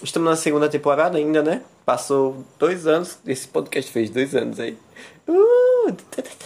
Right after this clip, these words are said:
palminhas, palminhas, palminhas. É, fia, fez dois anos.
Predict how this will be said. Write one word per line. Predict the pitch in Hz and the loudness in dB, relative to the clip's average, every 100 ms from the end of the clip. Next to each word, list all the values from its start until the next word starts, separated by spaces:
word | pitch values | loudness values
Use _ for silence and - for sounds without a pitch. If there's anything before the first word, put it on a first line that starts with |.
| - - - - | -20 -20 -20 -6
palminhas, | - 165 175 147 139 | -2 -2 -2 -4 -4
palminhas, | 165 165 139 | -6 -4 -4
palminhas. | 147 151 135 - - - - - - - | -4 -4 -4 -8 -16 -20 -14 -14 -14 -8
É, | 135 110 113 | 0 2 0
fia, | 113 - - 104 | -4 -12 -12 -12
fez | 131 120 | -12 -8
dois | 123 143 156 | -2 0 0
anos. | 131 - - - - | -8 -10 -14 -18 -20